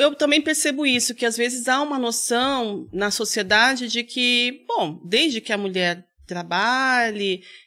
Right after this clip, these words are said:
é, ela vai ter todo o espaço que ela quiser, ela pode tudo, ela não, não tá segura em casa,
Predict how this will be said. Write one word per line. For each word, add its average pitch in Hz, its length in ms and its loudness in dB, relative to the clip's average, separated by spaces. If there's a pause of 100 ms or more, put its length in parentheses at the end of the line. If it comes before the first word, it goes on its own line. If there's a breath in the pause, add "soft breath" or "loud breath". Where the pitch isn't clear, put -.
é, 175 220 0
ela 185 180 0
vai 185 160 -2
ter 208 100 -4
todo 190 200 -4
o 202 40 -4
espaço 185 400 0
que - 60 -4
ela 175 140 -2
quiser, 226 360 2
ela 208 160 4
pode 185 260 -2
tudo, 262 200 -4
ela 180 100 2
não, 190 220 -2
não 196 120 -2
tá 196 300 -2
segura 190 400 -4
em 240 100 0
casa, 240 880 4